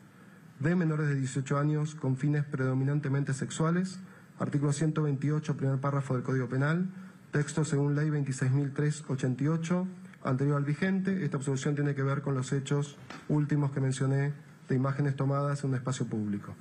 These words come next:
Cuarto, ordenar el decomiso de los equipos de almacenamiento informático que el condenado utilizó para cometer los delitos ya mencionados, artículo veintitrés del Código Penal. Quinto, rechazar los pedidos de la defensa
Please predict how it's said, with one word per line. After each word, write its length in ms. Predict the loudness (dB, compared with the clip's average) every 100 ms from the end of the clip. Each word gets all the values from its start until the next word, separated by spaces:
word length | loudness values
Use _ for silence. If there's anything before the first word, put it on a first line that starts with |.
| -20 -20 -20 -18 -14 -2
Cuarto, 340 | 0 2 0
ordenar 280 | 2 2 2
el 80 | 0
decomiso 460 | 0 0 0 0
de 80 | -2
los 120 | -2 -2
equipos 240 | -2 0
de 60 | 0
almacenamiento 600 | 0 0 0 2 0 0
informático 760 | -2 0 0 0 -2 0 0 -2 -10 -18 -20 -20 -2
que 260 | 2 2
el 120 | 2 0
condenado 440 | 0 2 2 0
utilizó 420 | 0 -2 -2 -2
para 140 | 0 0
cometer 260 | -2 0
los 120 | 0
delitos 320 | 0 0 0 0
ya 100 | 0
mencionados, 640 | 0 0 0 0 0 -2
artículo 340 | -4 0 0
veintitrés 380 | 0 0 0 0
del 140 | 0 0
Código 280 | 0 0
Penal. 400 | 0 0 2 0 -6 -14 -20 -20 -20 -20 -6
Quinto, 360 | 0 2 2 0
rechazar 400 | 0 0 0 0
los 140 | 0
pedidos 300 | 0 0 2
de 60 | 0
la 80 | 0
defensa 680 | -2 0 0 0 0 -2